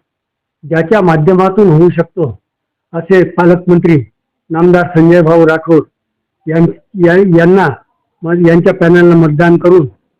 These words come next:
त्यांचे हात बळकट करायचे आहे. त्यांचे हात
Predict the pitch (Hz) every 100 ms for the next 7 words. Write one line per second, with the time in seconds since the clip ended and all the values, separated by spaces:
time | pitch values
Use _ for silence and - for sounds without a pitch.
0 | _ 156 156 175 143 175 - _ _ -
1 | 165 160 160 - 156 151 - 131 131 _
2 | _ - - _ _ _ _ _ - 165
3 | 165 185 143